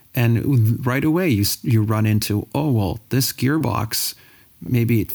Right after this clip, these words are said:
the housing physically doesn't accommodate the kind of low gears we want." Hmm. Now comes the creative part. How do we compensate for that? Do we put a larger rear sprocket? What are the effects on the rear end?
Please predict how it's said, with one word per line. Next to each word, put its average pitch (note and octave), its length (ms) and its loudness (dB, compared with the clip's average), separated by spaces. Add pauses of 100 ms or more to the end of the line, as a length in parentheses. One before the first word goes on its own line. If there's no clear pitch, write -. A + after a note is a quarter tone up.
(140)
the A#2 160 0
housing A2+ 600 0
physically A#2 680 -2
doesn't G2+ 380 0
accommodate G2 640 -2
the - 80 -6
kind G2+ 280 -2
of G2 100 -4 (160)
low A2+ 460 2
gears G#2 560 0
we G#2+ 120 -2
want." F#2+ 580 -4 (600)
Hmm. A2+ 400 2 (520)
Now G#2 280 0
comes B2 300 0
the - 80 -4
creative C#3 480 -2
part. - 240 -6 (320)
How - 260 -4
do A2 140 0
we A2 260 2
compensate B2+ 720 -4
for - 160 -6
that? - 300 -8 (300)
Do A2 100 0
we G2 100 0
put F#2+ 180 -4
a F#2+ 60 0
larger F#2+ 400 0
rear G2+ 160 0
sprocket? - 600 -4
What F2+ 260 -2
are G#2+ 60 0
the G#2+ 160 0
effects A2+ 440 -2
on A2 80 0
the A2 100 2
rear A2+ 280 0
end? E3 280 -2